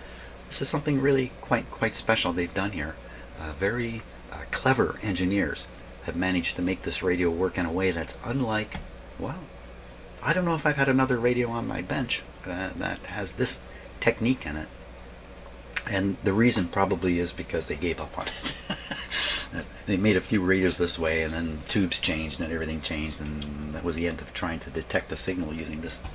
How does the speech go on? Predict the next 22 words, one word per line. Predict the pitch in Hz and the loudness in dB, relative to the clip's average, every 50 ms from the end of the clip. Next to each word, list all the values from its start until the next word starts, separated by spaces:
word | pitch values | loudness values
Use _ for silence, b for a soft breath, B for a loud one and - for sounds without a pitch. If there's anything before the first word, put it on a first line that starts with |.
| B B B B B B B B B B B B - - | B B B B B B B B B B B B -8 -6
this | 80 - - | -6 -4 0
radio's | 87 87 87 85 85 73 - - - | 0 2 2 2 0 -2 -2 -4 -4
odd | 85 85 85 - - | -2 -2 -2 -4 -4
technique. | - 82 - - - 85 82 - - | -6 -6 -6 -4 -4 -4 -4 -4 -6
So | - - 95 | -2 0 2
once | 98 110 110 - | 4 4 4 6
again, | 110 113 101 87 85 | 6 6 6 8 8
thank | 127 135 147 - | 8 8 10 10
you, | 131 117 | 10 10
Lawrence, | 113 117 135 165 175 151 - | 12 12 12 10 8 4 2
and | - 131 120 113 | 2 2 2 4
whoever | 117 117 117 135 147 151 151 151 147 143 - B B B B B B - 101 | 4 6 8 8 8 10 8 8 6 6 2 B B B B B B -4 0
Lawrence | 98 107 127 135 135 135 127 - - - - | 4 6 8 8 8 6 4 2 -2 -4 -2
sent | - - - 135 135 107 - | 0 2 6 6 6 8 8
me | 139 131 131 131 | 10 10 10 10
the | 120 110 | 8 6
comment, | - - - 117 127 156 175 - - - | 4 4 4 2 2 2 2 0 0 2
knowing | 110 104 110 104 101 98 | 4 4 6 6 4 4
I | 92 | 4
don't | 98 95 92 90 | 4 2 2 2
read | 107 135 147 - | 2 0 0 0
them, | 170 - - | -2 -4 -4